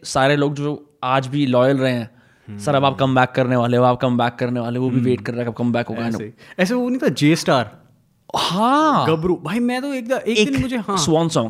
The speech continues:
Speaker 1: एक गाना बस।
Speaker 2: मैंने कहा, "कहाँ चला गया यार? ये कहाँ, कहाँ, कहाँ?"
Speaker 1: ब्राउन रंग, ऐसा कहते हैं ना कि ब्राउन रंग हनी सिंह ने खुद गाया था, with autotune,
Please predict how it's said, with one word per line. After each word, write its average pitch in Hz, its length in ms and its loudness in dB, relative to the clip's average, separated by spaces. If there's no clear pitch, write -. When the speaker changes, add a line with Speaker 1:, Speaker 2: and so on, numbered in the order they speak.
Speaker 1:
एक 151 140 0
गाना 101 240 -2
बस। 180 120 -8
Speaker 2:
मैंने 233 140 -4
कहा, 359 120 -10
"कहाँ 180 320 -4
चला 185 240 0
गया 110 220 -4
यार? - 260 -14
ये 180 80 -12
कहाँ, 190 300 -4
कहाँ, 175 260 -10
कहाँ?" 160 120 -2
Speaker 1:
ब्राउन 190 380 2
रंग, 220 400 -2
ऐसा 135 180 -4
कहते 185 300 -2
हैं 247 40 -2
ना 294 80 -2
कि 240 160 -10
ब्राउन 156 400 0
रंग 185 180 -2
हनी 143 200 -2
सिंह 185 160 2
ने 185 60 2
खुद 165 180 0
गाया 131 240 4
था, - 300 -10
with 147 160 0
autotune, 131 420 2